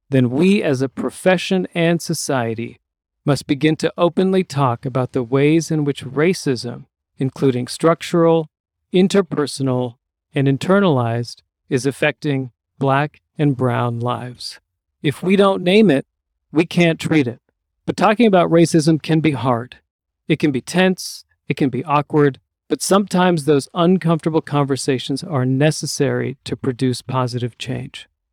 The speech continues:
Today, I am honored to bring you two guests to the Backtable Podcast. First, we are joined by Tawny Newsome.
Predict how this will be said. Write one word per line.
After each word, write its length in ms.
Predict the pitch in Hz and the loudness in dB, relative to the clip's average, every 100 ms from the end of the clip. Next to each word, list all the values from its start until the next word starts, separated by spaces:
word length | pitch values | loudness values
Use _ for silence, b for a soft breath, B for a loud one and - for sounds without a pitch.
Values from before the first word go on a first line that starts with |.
| _ - | _ -2
Today, 300 | 147 180 185 | 2 2 2
I 120 | 156 | 2
am 120 | 156 | 0
honored 360 | 160 156 175 165 | 2 4 2 2
to 100 | 147 | 0
bring 240 | 139 139 | 2 4
you 140 | 139 131 | 2 0
two 300 | - 180 208 | -2 0 0
guests 380 | 165 160 - - | 0 0 -2 -6
to 100 | 156 | -4
the 120 | 139 | -2
Backtable 640 | 120 139 151 - 151 156 | 0 -2 -2 -4 -4 -4
Podcast. 800 | 147 127 139 - 156 160 175 - _ _ _ _ - | -4 0 -2 -2 -6 -4 -8 -16 _ _ _ _ -10
First, 420 | - 180 214 - | -2 0 0 2
we 80 | 156 | 4
are 120 | 139 | 4
joined 360 | 131 147 160 147 | 4 4 4 4
by 220 | 123 120 | 2 0
Tawny 420 | - 147 151 151 | -2 2 4 4
Newsome. 480 | 143 123 - 113 | 2 0 -4 -10